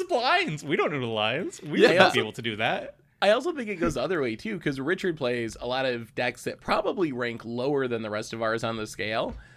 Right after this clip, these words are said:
Speaker 3: But because Richard's really good at playing Commander, uh, he wins a lot with them. So I feel like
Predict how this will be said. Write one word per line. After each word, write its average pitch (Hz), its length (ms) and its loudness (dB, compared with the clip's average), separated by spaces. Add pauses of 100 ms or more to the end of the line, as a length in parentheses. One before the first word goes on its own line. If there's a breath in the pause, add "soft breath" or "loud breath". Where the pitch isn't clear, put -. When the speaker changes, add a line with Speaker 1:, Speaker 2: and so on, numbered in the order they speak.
(240 soft breath)
Speaker 3:
But 147 140 0
because 185 420 2
Richard's 156 340 -2
really 143 560 2
good 135 140 0
at 117 80 -4
playing 123 220 -2
Commander, 113 680 -4 (160)
uh, 113 320 -2 (260)
he 175 280 -4
wins 240 260 -2
a 190 40 0
lot 98 260 -2
with 104 120 -6
them. 92 220 -8
So 156 140 2
I 165 80 4
feel 196 240 2
like 147 320 -2